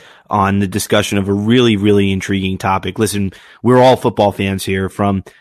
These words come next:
the N F L to college. And if you're not excited to at least look at the rankings, then I, I question your pulse on the game, because, you know,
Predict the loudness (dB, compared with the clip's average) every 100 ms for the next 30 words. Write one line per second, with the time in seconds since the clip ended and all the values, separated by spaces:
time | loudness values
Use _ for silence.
0 | -2 0 2 0 2 0 0 -2 0 2
1 | 0 -4 -6 -4 -2 -2 -6 -14 -4 -2
2 | 2 4 4 2 2 2 2 0 -2 -2
3 | -4 -2 -4 -2 -2 -2 -2 -4 -4 -4
4 | -6 -4 -4 -4 -6 -10 _ _ _ -4
5 | -2 -2 -4 0 -2 -2 -2 -2 -2 -2
6 | -2 -2 -4 -4 -4 -6 -6 -6 -6 -4
7 | -2 0 0 -2 -4